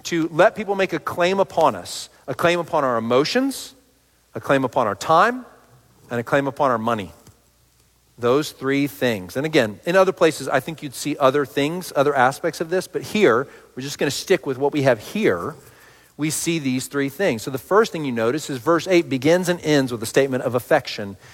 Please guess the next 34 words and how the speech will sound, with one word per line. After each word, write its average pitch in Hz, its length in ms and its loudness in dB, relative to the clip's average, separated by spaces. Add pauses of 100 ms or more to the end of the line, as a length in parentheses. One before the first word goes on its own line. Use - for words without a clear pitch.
(180)
He 156 60 -8
says, 147 280 4
"We 147 160 -4
were, 160 240 2 (480)
uh, 120 260 6
desirously 156 840 2
affectionate," 147 800 -4 (320)
right? 127 200 4
Right? 151 320 2
Having 160 440 -2
this 143 180 0
desire 135 720 2
for 127 160 -12
you. 110 300 -8 (320)
And 151 120 -2
then 165 140 4
at 147 60 -4
the 156 100 -12 (100)
end 196 280 0
of 135 160 -4
verse 120 280 -2
eight, 113 220 -2 (720)
he 156 140 -10
talks 151 260 2
about, 135 180 2
"Because 175 460 2
we, 165 220 -2 (100)
you 175 140 -8
had 151 100 -4
become 170 480 0
very 180 300 0
dear 160 500 0
to 156 300 -6
us." - 520 -2